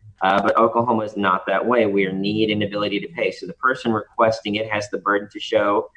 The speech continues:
that they have a need for that alimony. Um, and then the others, the same person has the ability or the burden to show that the other side has the ability to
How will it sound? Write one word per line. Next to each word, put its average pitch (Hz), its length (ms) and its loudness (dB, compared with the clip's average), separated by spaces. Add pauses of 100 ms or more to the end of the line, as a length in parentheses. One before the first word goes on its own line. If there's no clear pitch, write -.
(200)
that 95 100 -6
they 98 140 2
have 104 220 -2
a 104 100 -2
need 110 480 4
for 101 160 0
that 95 240 2
alimony. 90 580 -2 (520)
Um, 98 340 2 (180)
and 98 240 0
then 113 300 4
the 98 180 2
others, 113 440 2
the 104 120 -8
same 120 240 2
person 110 300 0
has 107 220 -4
the 101 360 0
ability 107 520 0
or 95 240 -2
the 92 100 -2
burden 104 360 2
to 101 100 -8
show 101 520 4 (280)
that 101 180 0
the 101 160 2
other 101 180 0
side 101 280 -2
has 101 220 0
the 98 160 2
ability 95 480 0
to 92 120 -8